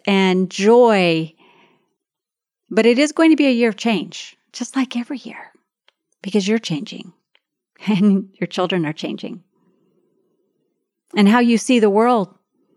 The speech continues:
and what's happening in it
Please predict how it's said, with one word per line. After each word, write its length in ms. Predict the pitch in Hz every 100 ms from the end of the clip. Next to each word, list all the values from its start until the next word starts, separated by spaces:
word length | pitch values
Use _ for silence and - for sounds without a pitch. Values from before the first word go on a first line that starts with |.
| _ _ _ _ _ _ _ _ _ _ _ -
and 120 | 208
what's 180 | 208 196
happening 500 | 208 240 214 196 -
in 140 | 226
it 220 | 208 170